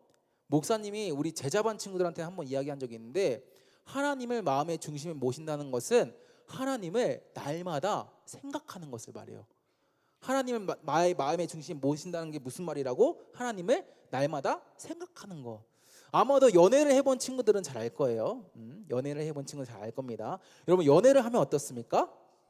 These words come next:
어때? 재윤아? 연애를 하면?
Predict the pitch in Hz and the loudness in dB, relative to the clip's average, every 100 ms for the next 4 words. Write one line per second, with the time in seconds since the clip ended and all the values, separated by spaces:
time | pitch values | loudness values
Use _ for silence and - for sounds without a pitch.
0 | _ _ _ _ _ _ _ _ - 143 | _ _ _ _ _ _ _ _ -4 -4
1 | 151 214 - _ - 123 135 214 _ 120 | -2 -4 -6 _ -8 -6 -6 -10 _ -6
2 | 127 123 117 160 | -6 -8 -10 -14